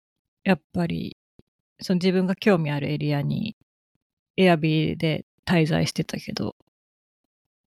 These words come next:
すごい、やっぱり、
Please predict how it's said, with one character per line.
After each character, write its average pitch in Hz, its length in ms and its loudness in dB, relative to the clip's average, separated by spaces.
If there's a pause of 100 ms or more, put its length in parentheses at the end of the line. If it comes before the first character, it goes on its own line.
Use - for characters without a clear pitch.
す - 160 2
ご 180 160 6
い、 - 180 -4 (1500)
や 208 60 2
っ - 140 -8
ぱ 196 100 6
り、 123 480 -2